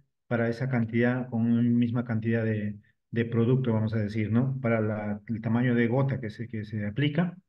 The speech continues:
cuánto de área se, cuánto de área cubre, ¿ya? Entonces,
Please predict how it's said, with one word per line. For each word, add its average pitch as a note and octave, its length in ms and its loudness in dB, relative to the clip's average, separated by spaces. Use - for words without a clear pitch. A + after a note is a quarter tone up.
cuánto C3+ 340 8
de A#2+ 120 8
área A#2+ 160 4
se, A#2+ 380 0
cuánto B2+ 260 0
de A#2 100 6
área A#2 200 2
cubre, - 380 -2
¿ya? A2+ 360 -2
Entonces, A#2+ 560 -2